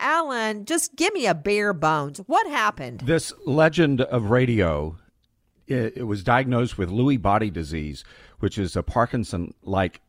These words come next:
Speaker 2: disease that is degenerative. He deteriorated over the next seven years, and there was some serious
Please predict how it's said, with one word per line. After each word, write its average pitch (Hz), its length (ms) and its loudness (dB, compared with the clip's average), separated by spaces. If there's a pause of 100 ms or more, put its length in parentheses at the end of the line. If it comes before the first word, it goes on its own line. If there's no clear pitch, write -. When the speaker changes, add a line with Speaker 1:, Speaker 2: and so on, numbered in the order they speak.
(300)
Speaker 2:
disease 90 640 -2 (280)
that 95 220 0
is 95 180 -4
degenerative. 92 840 0
He 131 160 0
deteriorated 123 840 0
over 117 220 0
the 107 120 0
next 101 300 -4
seven 143 500 0
years, 95 480 0 (400)
and 104 520 2 (220)
there 120 140 4
was 117 160 0
some 107 220 -4
serious 185 880 -2